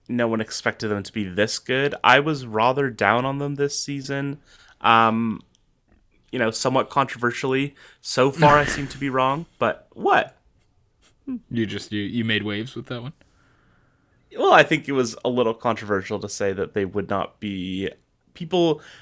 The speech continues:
Speaker 1: I think, had very high expectations for them based on how they closed the season after the C J McCollum trade,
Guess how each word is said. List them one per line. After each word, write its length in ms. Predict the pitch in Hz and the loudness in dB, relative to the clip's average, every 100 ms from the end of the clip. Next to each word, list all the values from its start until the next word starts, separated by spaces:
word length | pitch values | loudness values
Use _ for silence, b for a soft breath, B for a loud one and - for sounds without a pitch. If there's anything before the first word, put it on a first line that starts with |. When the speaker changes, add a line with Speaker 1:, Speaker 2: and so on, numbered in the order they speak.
| B | B
Speaker 1:
I 100 | - | -6
think, 240 | 127 131 - | -2 -4 0
had 320 | 120 120 117 | 6 6 6
very 160 | 117 | 2
high 200 | 113 113 | 4 4
expectations 680 | 107 - - 110 104 - - | 2 0 -12 -10 -10 -10 -10
for 200 | 110 107 | -4 -2
them 260 | 104 104 101 | -2 -6 0
based 340 | 113 120 - | 0 0 -2
on 360 | 110 104 101 98 b b b b | -2 -2 -2 -6 b b b b
how 220 | - 135 | -4 0
they 120 | 135 135 | 2 0
closed 400 | - 120 113 110 | 2 0 0 -2
the 60 | |
season 400 | - 110 104 107 | -8 -6 -6 -2
after 320 | - 104 - | 0 0 -2
the 80 | 101 | -10
C 180 | 101 107 | -8 -10
J 140 | 101 | -8
McCollum 420 | 101 101 101 95 92 | -8 -4 -4 -4 -4
trade, 360 | 101 92 85 | -2 -2 -2